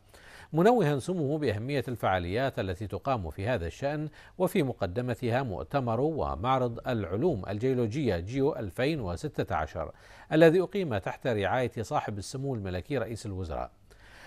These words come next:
وأناب سموه لافتتاحه سمو الشيخ علي بن خليفة آل خليفة نائب رئيس مجلس الوزراء. بعدها أشاد مجلس الوزراء بنجاح التدريبات والتمرينات المشتركة رعد الشمال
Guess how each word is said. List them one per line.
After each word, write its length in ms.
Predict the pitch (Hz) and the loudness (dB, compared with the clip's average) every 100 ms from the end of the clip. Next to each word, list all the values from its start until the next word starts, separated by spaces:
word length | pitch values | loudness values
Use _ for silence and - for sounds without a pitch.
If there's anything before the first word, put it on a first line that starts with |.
| - | 2
وأناب 600 | 151 151 165 165 170 113 | 10 10 10 4 2 2
سموه 440 | - 151 131 120 156 | -2 -4 -4 -4 -4
لافتتاحه 800 | - 104 110 120 113 104 139 | -4 -6 -2 -2 -2 -4 -2
سمو 440 | 156 151 156 123 - | -4 -4 -4 -4 -6
الشيخ 460 | 113 - 135 147 - | -10 -2 0 0 -2
علي 340 | - 156 101 | 0 2 2
بن 160 | 87 135 | -2 -4
خليفة 380 | - 120 101 78 | -2 -2 -2 -4
آل 280 | 101 139 | -2 -4
خليفة 460 | - 160 92 90 85 - - - | -2 -4 -2 -4 -6 -8 -20 -8
نائب 380 | 127 175 175 135 | -2 0 0 2
رئيس 520 | 131 117 98 135 - | 2 2 0 -6 -4
مجلس 420 | 92 95 117 98 | -4 -4 -6 -6
الوزراء. 440 | 85 120 95 57 - - - - - | -4 -4 -2 -4 -8 -18 -20 -20 -6
بعدها 440 | 185 208 120 90 85 | 4 6 6 0 -2
أشاد 240 | - 95 | -4 -6
مجلس 380 | 82 95 92 85 | -4 -4 -6 -6
الوزراء 440 | 101 95 101 127 | -6 -4 0 0
بنجاح 420 | 143 127 113 139 117 | 0 0 0 -2 -2
التدريبات 680 | - 98 101 90 107 - | -6 -4 -2 -2 -2 -2
والتمرينات 760 | 143 104 - 87 87 90 117 98 | -2 -2 -4 -6 -6 -4 -6 -6
المشتركة 640 | 87 107 123 101 98 117 | -8 -6 -4 -4 -2 0
رعد 300 | 101 104 85 | 2 2 0
الشمال 560 | 98 - 87 113 147 | -6 -8 -6 -2 0